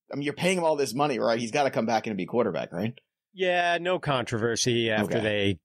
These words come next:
Speaker 2: gave Danny Dimes the bag, but, um, they could forestall his return and say they're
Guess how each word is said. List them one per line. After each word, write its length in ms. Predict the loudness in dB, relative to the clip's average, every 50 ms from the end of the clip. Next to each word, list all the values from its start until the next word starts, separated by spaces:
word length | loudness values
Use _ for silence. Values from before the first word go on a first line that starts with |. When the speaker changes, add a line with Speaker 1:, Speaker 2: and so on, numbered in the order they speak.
| _
Speaker 2:
gave 380 | -4 -2 0 0 0 -2 -2 -8 -12 _ _ _ -4
Danny 260 | -2 -2 0 -2 0
Dimes 340 | 0 0 0 2 0 0 -2
the 80 | -2
bag, 380 | -2 0 0 2 2 0 -2 0
but, 300 | 0 2 2 2 0 0
um, 360 | 0 0 2 2 0 0 0 -2 0 0 -2 -2 -4 -10 -6
they 200 | -2 0 0 -2
could 460 | -2 -4 -4 -2 0 0 0 -2 -6 -16 -12 -4
forestall 600 | -2 0 0 0 -2 -2 -2 -2 0 2 2 2 2
his 260 | 0 0 0 0 0
return 560 | 0 0 -2 -2 -2 0 2 2 2 2 2
and 140 | 0 -2 -2
say 220 | -2 0 0 0 2
they're 240 | 2 0 0 -2